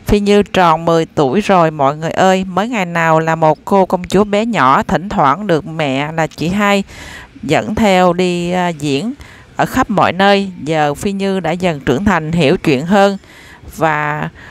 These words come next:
mọi người đã cùng nhau chúc mừng sinh nhật của Phi Như vào ngày, à, hôm qua. Tuy là ngày chính thức của Phi Như là ngày mười bảy tháng tư là sinh nhật nha mọi người.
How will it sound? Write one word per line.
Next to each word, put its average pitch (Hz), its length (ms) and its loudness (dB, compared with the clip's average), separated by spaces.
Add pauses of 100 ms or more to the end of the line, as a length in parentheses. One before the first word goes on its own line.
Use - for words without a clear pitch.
(600)
mọi 151 180 0
người 170 300 2
đã 143 140 2
cùng 165 340 0
nhau 185 300 2
chúc 233 220 -2
mừng 180 220 -2
sinh 190 220 -2
nhật 165 220 0
của 127 300 2
Phi 202 160 -2
Như 190 280 2
vào 160 300 -2
ngày, 151 460 -4
à, 151 160 0 (720)
hôm 185 120 2 (120)
qua. 196 300 2 (400)
Tuy 190 280 2
là 175 180 -4
ngày 160 180 -4
chính 202 160 0
thức 262 160 0
của 156 240 4
Phi 185 220 -2
Như 180 280 -2
là 165 200 -6
ngày 151 240 -8
mười 151 180 -4
bảy 120 220 -2
tháng 226 180 -2 (100)
tư 190 220 4
là 175 160 -2
sinh 202 200 -4
nhật 165 200 -2
nha 185 140 -4
mọi 151 160 0
người. 160 300 2